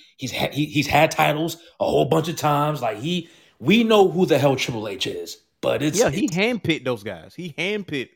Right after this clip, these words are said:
Speaker 2: Randy. He handpicked
Speaker 1: I agree.
Speaker 2: Batista.
Speaker 1: I agree. I agree. But it's just, you know, <sighs> he, I, I don't know. It's, it, it, eh.
Speaker 2: It makes sense. I mean, I, I can't say I, I, I solely disagree with Hart, with Brett.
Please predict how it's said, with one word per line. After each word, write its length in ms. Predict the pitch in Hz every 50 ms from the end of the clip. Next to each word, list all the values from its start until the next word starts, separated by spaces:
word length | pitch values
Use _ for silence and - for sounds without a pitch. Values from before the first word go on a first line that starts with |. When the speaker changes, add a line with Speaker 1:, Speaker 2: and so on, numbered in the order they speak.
| _
Speaker 2:
Randy. 580 | - 101 95 90 120 135 147 147 147 151 147 127
He 220 | 117 135 147 135
handpicked 320 | 120 135 151 160 165 156 - -
Speaker 1:
I 140 | 131 147
agree. 400 | 147 131 156 175 165 127 104 - - _ _ -
Speaker 2:
Batista. 180 | 117 - 135
Speaker 1:
I 80 | 147 147
agree. 540 | 147 131 156 170 147 107 - - 110 - _ _ -
I 180 | 120 131 139
agree. 400 | 139 127 151 175 151 107 - - - _ _ _ -
But 120 | 131 123
it's 140 | 127 131 113
just, 280 | - 147 143 135 - -
you 100 | 147 139
know, 340 | 131 120 120 117 101 - _ _ _ _ _ _ _ _ _
<sighs> 440 | - - - - - - - - _
he, 180 | - 165 165 -
I, 400 | 147 151 - - - - - - _ _ _ _ _ _ _ _ _ _ _ _ _ -
I 40 | 233
don't 120 | 277 294
know. 240 | 320 311 247 151 131
It's, 200 | - 196 196 196
it, 280 | - 214 208 - - -
it, 240 | 214 214 190 - - _ _ _ _ _ _ _ _ _ _ _ _ _ _ _ _ _ _ _ _
eh. 400 | - 233 247 220 170 - - - - - _ _ _ _ _ _ _ _ _ _ _ -
Speaker 2:
It 220 | 202 - - 269
makes 240 | 285 - - - -
sense. 300 | - 254 269 208 156 143 -
I 100 | 131 185
mean, 140 | 254 226 208
I, 160 | 160 190 - -
I 100 | 165 185
can't 260 | - - 240 220 208
say 120 | - 208
I, 300 | 196 190 170 - 151 170
I, 40 | 170 -
I 100 | 131 143
solely 300 | 151 - 175 180 180 170
disagree 360 | 156 156 160 - 135 117 147 151
with 140 | 135 131 117
Hart, 160 | 127 143 147 -
with 140 | - 117 107
Brett. 280 | 104 135 180 196 -